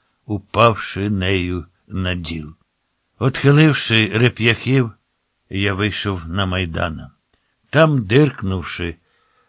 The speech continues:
заторохкотів мій автобус, і млосні надвечірні пасажири попідводилися з лавок, аби пхатися йому в дверях. Полізши останнім,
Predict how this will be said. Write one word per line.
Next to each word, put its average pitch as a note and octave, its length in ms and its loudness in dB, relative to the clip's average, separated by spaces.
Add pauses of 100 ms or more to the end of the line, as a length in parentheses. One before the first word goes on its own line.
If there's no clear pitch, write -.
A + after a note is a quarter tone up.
(120)
заторохкотів B2+ 1120 4
мій A2 200 4
автобус, C#3+ 760 0 (640)
і C#3 140 4
млосні D#3 680 2
надвечірні G#2 840 0
пасажири G#2 800 -2 (320)
попідводилися F#2+ 1000 -4
з F2 120 -4
лавок, A#2 520 2 (560)
аби C3+ 360 6
пхатися A#2+ 880 2
йому F#2+ 420 -2
в F#2 80 -8
дверях. F2 680 -8 (500)
Полізши G#2 540 -2
останнім, G2 840 -4